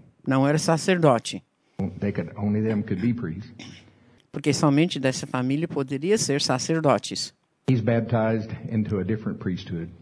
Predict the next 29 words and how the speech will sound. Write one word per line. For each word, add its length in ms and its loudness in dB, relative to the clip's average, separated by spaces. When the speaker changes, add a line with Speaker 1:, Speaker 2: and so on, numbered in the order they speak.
Speaker 2:
He's 160 2
baptized 800 0
after 200 -4
the 120 -2
order 320 -2
of 80 -8
Melchizedek. 760 -6
Speaker 1:
Porque 240 0
ele 240 4
foi 180 4
batizado 800 0
num 640 8
outro 300 10
sacerdócio, 920 4
aquele 460 -4
que 260 0
é 260 6
do 120 0
Melquisedeque. 920 0
Speaker 2:
And 120 -2
the 80 -2
last 360 0
prophet 400 -2
is 120 -8
the 60 -6
one 280 -2
that 120 -4
did 200 -2
that 240 -4